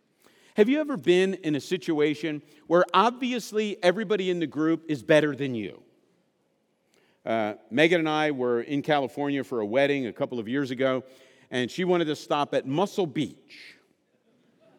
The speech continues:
Megan didn't fit in. I fit in pretty well, but, uh, Megan really felt out of place there, right? Were you ever in a group with people that are obviously all geniuses, right? You can't even understand what they're talking,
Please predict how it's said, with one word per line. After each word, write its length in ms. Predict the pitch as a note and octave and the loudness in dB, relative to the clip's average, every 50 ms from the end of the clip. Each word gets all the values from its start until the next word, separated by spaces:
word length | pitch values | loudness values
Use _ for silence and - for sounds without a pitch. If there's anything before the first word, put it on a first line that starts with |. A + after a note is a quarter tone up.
| _ _ _ - - _ _ - - - - - - | _ _ _ -20 -20 _ _ -20 -20 -20 -20 -16 0
Megan 380 | - G3 A#3+ C4+ C4 C#4 B3+ A3 | 6 8 8 8 8 6 6 8
didn't 220 | A#3 A3 F3+ F3+ | 6 6 6 4
fit 200 | - - F#3+ E3 | 0 0 2 2
in. 120 | D3 D3 D3+ | 2 2 2
I 200 | E3+ G#3+ B3+ C4+ | 4 6 6 6
fit 240 | - - G#3 F3+ | 6 4 4 4
in 200 | D3+ C#3 B2+ B2 | 4 2 0 0
pretty 200 | B2 D3+ C#3+ C3 | 0 0 0 0
well, 320 | A#2+ C3 D3+ C#3 G#2+ F#2 F#2+ | 2 4 4 4 4 4 2
but, 160 | - E3+ F3 | -2 -2 0
uh, 160 | G3 G#3 G#3 F#3 G3+ - - - - - - - | 0 0 0 0 -4 -12 -20 -20 -20 -20 -10 -2
Megan 340 | - A3+ C#4+ D#4 C#4 C#4 B3+ | 4 6 6 6 6 4 4
really 240 | A#3+ B3+ C4+ C#4 C4 | 4 4 4 4 4
felt 300 | A3 - A#3+ A#3+ A#3 A3 | 2 4 4 6 6 8
out 160 | G#3 G3+ F#3 | 6 6 6
of 80 | D#3 - | 4 2
place 320 | - F#3+ G3 F#3+ E3+ - | 2 4 4 4 4 2
there, 240 | - C3 A2 G#2+ G#2 | 0 -2 -2 0 0
right? 240 | A2+ C#3+ F3+ G3 G3 - - - - - - - _ _ _ _ _ _ _ _ _ _ _ | 2 2 0 0 0 -6 -14 -20 -20 -20 -20 -20 _ _ _ _ _ _ _ _ _ _ _
Were 120 | - B3 C4+ | 2 6 8
you 80 | D4 | 8
ever 140 | D4 D4 D4+ | 6 6 4
in 100 | D4 C#4 | 0 0
a 40 | C4 | 0
group 320 | - - G#3 A#3+ B3 - | 0 0 0 0 0 0
with 160 | A3+ G#3 - | 0 -2 0
people 280 | - - A#3 F3+ A3+ G#3 | 0 -2 0 0 0 0
that 160 | E3 F#3+ F3 | 0 2 2
are 100 | F3 F3+ - - | 2 0 0 0
obviously 760 | F#3 A3+ C4+ B3+ A#3+ C#4 B3+ C4 B3 - - - A3 A3 G3 | 0 2 0 -2 -2 -4 -2 -2 -2 -4 -4 -4 -4 -4 -2
all 260 | - - F#3+ F#3+ F#3 | 0 0 0 2 0
geniuses, 800 | D#3+ C3 - C3 D3 D#3 D3+ A2+ G2 D#2+ - - - C#2+ A#1+ - | -2 -6 -8 -8 -4 -4 -4 -4 -6 -10 -10 -12 -16 -16 -8 -2
right? 240 | G2+ A#2+ D3 F3 E3+ - - - - - - - G#3 | 2 2 2 2 2 -2 -10 -20 -20 -20 -20 -20 -12
You 220 | - F3+ A#3+ C#4 C4+ | -2 2 4 4 4
can't 380 | - - - A#3 B3 B3+ B3 | 4 2 0 0 2 2 2
even 200 | B3+ A#3 A3 A#3 | 2 0 0 0
understand 600 | A3 G#3+ G#3+ G3+ F#3 - - - G3 F#3 E3+ C#3 B2 | 0 0 -2 -2 -4 -4 0 2 2 2 2 0 -2
what 220 | D3+ A3+ A#3+ - | -2 -4 -4 -4
they're 120 | - B3+ A#3 | -4 -6 -6
talking, 480 | - - G#3+ A3+ A#3+ A#3 - G#3 F3 | -6 -4 -2 0 0 0 0 -4 -4